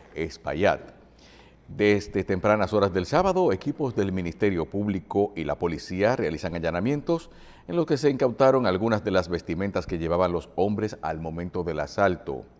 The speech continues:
Ellos hacían inteligencia primero en el lugar, estudiaban las entradas y las salidas y grababan. Después procedían a ejecutar los robos.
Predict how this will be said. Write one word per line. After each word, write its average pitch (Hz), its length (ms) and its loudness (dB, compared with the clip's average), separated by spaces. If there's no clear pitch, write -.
Ellos 85 240 -4
hacían 95 240 0
inteligencia 95 580 0
primero 101 380 2
en 104 100 2
el 113 160 2
lugar, 123 440 0
estudiaban 92 560 -4
las 85 160 -8
entradas 95 600 -2
y 87 40 -4
las 80 140 -4
salidas 78 560 -4
y 69 120 -12
grababan. 73 600 -4
Después 90 260 -4
procedían 87 540 -2
a 78 80 -4
ejecutar 85 480 -2
los 104 160 -2
robos. 120 500 -2